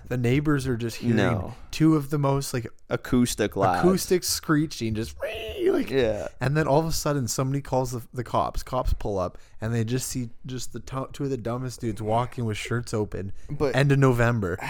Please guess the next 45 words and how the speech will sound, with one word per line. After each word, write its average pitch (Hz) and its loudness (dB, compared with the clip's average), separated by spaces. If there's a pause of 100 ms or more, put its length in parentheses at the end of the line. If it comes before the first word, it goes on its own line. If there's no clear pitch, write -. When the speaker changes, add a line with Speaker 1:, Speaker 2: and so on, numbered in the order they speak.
(200)
Speaker 1:
nips, 135 6
nipples 127 4
Speaker 2:
Oh. 98 2
Speaker 1:
out. 107 4 (880)
Speaker 2:
If, 117 0
honestly, 113 4
though, 92 2
we 107 2
were 110 2
going, 95 2
man, 92 -2
that 98 2
was 107 2
a 104 2
workout. 90 0
Like, 92 -4
it 104 -6
felt 98 2
like 95 -2
it 98 0
was 90 -2
fucking 85 -6 (400)
June, 90 0 (960)
the 247 8
way 101 6
we 98 4
were 98 2
going. 87 -2 (320)
Speaker 1:
<laughs> - -20
Not 101 -4
impressed. 87 -6
Speaker 2:
But, 135 4
like, 135 6 (280)
Speaker 1:
Both 123 6
you 120 4
Speaker 2:
yeah, 107 6
Speaker 1:
guys, 120 6
Speaker 2:
man, 104 2
Speaker 1:
both 123 4
you 110 2
Speaker 2:
uh, 110 6
Speaker 1:
guys 139 6
are 135 4
on, 123 2
on 107 -2